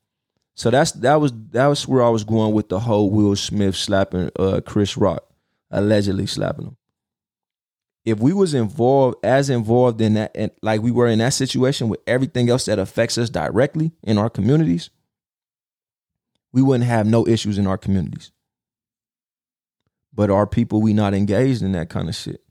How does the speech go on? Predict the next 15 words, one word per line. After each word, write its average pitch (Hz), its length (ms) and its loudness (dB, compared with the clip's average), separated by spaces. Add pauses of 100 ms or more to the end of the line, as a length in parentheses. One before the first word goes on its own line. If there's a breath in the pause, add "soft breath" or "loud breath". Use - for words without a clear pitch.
(520)
You 98 120 -6
know 101 60 2
what 104 60 2
I 104 40 2
mean? 110 260 2
We 113 200 2
engaged 107 580 0
in 92 240 -2 (160)
a - 120 -10
bunch 113 360 -2
of 110 100 -2
shit - 280 -2
that 80 240 -6
don't 101 300 -2
matter. 101 440 -4